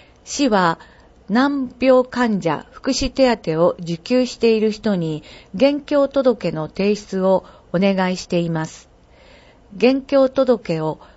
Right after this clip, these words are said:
提出しないと、令和七年十月分、または令和八年一月分からの福祉手当が受給できなくなります。まだ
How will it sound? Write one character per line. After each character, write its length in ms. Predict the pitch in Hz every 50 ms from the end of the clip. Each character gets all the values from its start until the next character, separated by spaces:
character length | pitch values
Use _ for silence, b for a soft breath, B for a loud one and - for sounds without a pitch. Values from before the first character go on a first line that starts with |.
| B B _ _
提 220 | - 226 233 247 254
出 260 | 247 - - 220 226
し 140 | 208 - 214
な 160 | 202 196 190
い 80 | 190 180
と、 380 | - - 180 170 170 165 B B B B B B
令 260 | - 202 262 285 277
和 180 | 269 233 202 170
七 300 | 165 165 170 175 190 196
年 280 | 190 175 156 151 151 b b b b b b
十 300 | - 156 208 247 269 277
月 320 | 240 254 247 247 - 214 214
分、 320 | 185 180 202 185 156 - b b b b b b _
ま 160 | 180 190 190
た 180 | - 214 202
は 300 | 170 165 165 160 151 B B B B B B 196
令 240 | 208 269 285 269
和 160 | 240 208 180 170
八 340 | 170 180 165 - - 190
年 240 | 180 165 151 147 131 b b b b b _
一 260 | - 190 - 269 277
月 300 | 254 269 262 262 - 240
分 260 | 233 226 262 262 240 214
か 160 | - 196 180
ら 140 | 175 175 170
の 260 | 156 156 151 151 B B B B B
福 200 | - - - 269
祉 180 | 254 - - -
手 220 | - 262 247 233
当 200 | 220 - 180 165
が 260 | 151 170 170 170 165 B B B B B
受 160 | 160 151 180
給 300 | 175 - - 269 277 277
で 160 | 233 226 214 214
き 120 | - 277
な 140 | 294 302 285
く 140 | - 208 190
な 100 | 175 165
り 140 | 160 156
ま 160 | 156 151 151 151
す。 260 | - - - - _ _ _ b b b b b b b b b b _ _ _ -
ま 160 | 202 240 247
だ 240 | 208 202 180 160